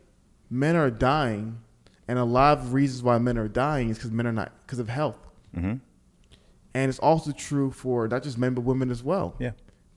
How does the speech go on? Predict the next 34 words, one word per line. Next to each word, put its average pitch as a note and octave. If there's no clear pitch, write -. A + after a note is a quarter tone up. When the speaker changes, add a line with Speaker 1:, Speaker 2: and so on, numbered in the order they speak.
Speaker 1:
People F3+
are A2+
dying A2+
Speaker 2:
Mm-hmm. G#2+
Speaker 1:
'cause A#2+
we're C#3
not C3+
taking C3
care B2
of A2
our -
health. B2+
Speaker 2:
And A#2+
you C3+
know D3
the A#2
biggest F#2+
killer F2+
of E2+
young F2
men, E2
yeah? G2+
Speaker 1:
What B2
age? G#2+
Speaker 2:
Um, D#2+
I F2
think F#2+
in F2+
the E2
U E2+
K, E2+
I D#2
don't F2
know E2